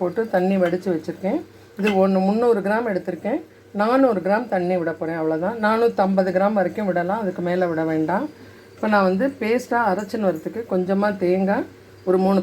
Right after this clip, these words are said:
பச்சை மிளகாய், பட்டை, இலை, கிராம்பு, ஏலக்காய், இது மட்டும்தான் வச்சுருக்கேன். மத்த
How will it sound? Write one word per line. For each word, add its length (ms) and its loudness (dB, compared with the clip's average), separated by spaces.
பச்சை 260 -2
மிளகாய், 340 0
பட்டை, 360 -2
இலை, 220 4
கிராம்பு, 380 0
ஏலக்காய், 460 2
இது 120 -2
மட்டும்தான் 400 0
வச்சுருக்கேன். 420 -4
மத்த 200 0